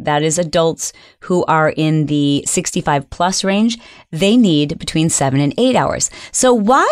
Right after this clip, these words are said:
this big variance? Is it because of growth? Is it because of energy expenditures?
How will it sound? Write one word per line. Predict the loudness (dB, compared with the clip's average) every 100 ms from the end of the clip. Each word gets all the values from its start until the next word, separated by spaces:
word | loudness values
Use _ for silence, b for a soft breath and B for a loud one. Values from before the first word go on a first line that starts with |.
| 2
this | 2 -2 0
big | -2 -2
variance? | 0 0 2 0 -2 -2
Is | -2
it |
because | -4 -4 -2 -2
of | -2 -4 -2
growth? | 0 2 2
Is | 0 -2
it |
because | -4 -4 -4 -2
of | -4 0
energy | 0 2 0
expenditures? | -2 -2 -2 -2 -2 -2 -2